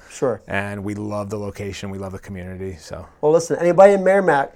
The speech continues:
Speaker 1: that's where you go for breakfast, all right?
Speaker 2: <laughs>
Speaker 1: That's your spot. That's, that's, no, but I mean, even me in, in town, right? Like, that, that's where I go. Just
Speaker 2: Yeah.
Speaker 1: 'cause, like, l-, like I said, I, you know, I feel like we all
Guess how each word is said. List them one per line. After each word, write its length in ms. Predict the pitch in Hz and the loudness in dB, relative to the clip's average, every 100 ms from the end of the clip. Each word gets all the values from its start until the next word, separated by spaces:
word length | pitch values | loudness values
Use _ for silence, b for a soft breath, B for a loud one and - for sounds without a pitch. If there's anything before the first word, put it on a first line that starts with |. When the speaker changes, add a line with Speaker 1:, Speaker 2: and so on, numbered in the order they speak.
| _ | _
Speaker 1:
that's 300 | 147 160 - | 0 2 2
where 60 | 180 | 0
you 60 | 175 | 0
go 100 | 190 | 2
for 120 | 165 | 2
breakfast, 420 | 170 175 120 - | 2 0 -4 -2
all 120 | 135 | 2
right? 160 | 143 147 | 4 2
Speaker 2:
<laughs> 40 | - | 8
Speaker 1:
That's 220 | 196 196 | 8 10
your 100 | 208 | 6
spot. 460 | - 208 208 156 - | 8 10 12 10 8
That's, 260 | 185 185 | 6 8
that's, 300 | 196 185 - B B B - | 8 8 4 B B B 10
no, 200 | 262 294 | 12 12
but 120 | 202 | 12
I 80 | 190 | 8
mean, 160 | 196 185 | 6 6
even 340 | 202 226 214 | 6 6 6
me 200 | 233 214 | 6 6
in, 140 | 170 - | 4 2
in 120 | 170 160 | -2 4
town, 300 | 175 175 151 | 8 8 8
right? 200 | 170 165 | 8 8
Like, 260 | 147 - | 4 -2
that, 180 | 147 - | -4 -2
that's 200 | 147 - | -4 0
where 100 | 214 | 4
I 80 | 226 | 6
go. 300 | 208 294 226 | 6 6 6
Just 100 | 151 | 8
Speaker 2:
Yeah. 140 | 147 | 8
Speaker 1:
'cause, 220 | 208 185 190 | 10 6 10
like, 260 | 185 - b b b - | 8 6 b b b -18
l-, 280 | - 175 - | -6 -6 2
like 160 | 180 190 | 6 6
I 80 | |
said, 260 | 180 220 190 | 8 10 10
I, 220 | 147 160 | 10 8
you 280 | 180 143 165 | 8 4 2
know, 140 | 160 147 | 2 4
I 140 | 160 | 2
feel 200 | 151 190 | 4 4
like 120 | 185 | 4
we 140 | 151 160 | 4 8
all 560 | 165 170 170 165 - | 10 10 10 6 0